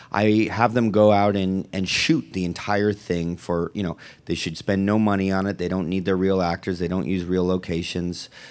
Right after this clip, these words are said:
but they go and approximate all their shots and they say all the lines and, um, and cut it together and to really see it up on the screen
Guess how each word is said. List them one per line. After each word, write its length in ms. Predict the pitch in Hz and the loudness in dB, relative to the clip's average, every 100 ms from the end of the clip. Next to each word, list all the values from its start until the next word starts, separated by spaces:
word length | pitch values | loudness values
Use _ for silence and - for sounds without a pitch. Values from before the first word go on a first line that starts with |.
| - - | -20 -4
but 140 | 104 117 | 0 4
they 100 | 98 | 4
go 260 | 110 107 | 6 6
and 80 | 107 | 4
approximate 640 | 95 - 101 - 101 92 | 0 0 -2 -2 -2 0
all 160 | 90 95 | 2 2
their 160 | 107 | 0
shots 760 | 101 - 95 90 90 - - - - - - - - | 0 2 4 4 0 -4 -12 -14 -20 -20 -20 -14 -6
and 160 | 90 | -2
they 80 | 82 | -2
say 260 | 82 - 92 | -2 2 4
all 200 | 90 95 | 4 4
the 100 | 104 | 2
lines 560 | 98 92 90 90 92 | 2 0 0 0 -2
and, 440 | 85 78 87 87 87 92 | -2 -4 -4 -4 -6 -4
um, 320 | 90 92 - | -2 -2 -4
and 180 | 95 95 | -4 -2
cut 180 | 107 101 | 0 0
it 100 | 101 | 0
together 500 | 107 127 156 95 76 | 0 0 0 -2 -2
and 260 | 98 92 | -4 -4
to 220 | - 95 - - - - | -2 -4 -6 -14 -14 -4
really 340 | 123 160 156 | 2 4 4
see 520 | - - - 160 151 | 4 0 0 2 2
it 100 | 104 - | 2 0
up 220 | 113 113 | 0 2
on 180 | 107 95 | 0 0
the 80 | |
screen 800 | 90 - 120 110 85 62 57 60 | -4 -6 -4 -4 -4 -8 -14 -16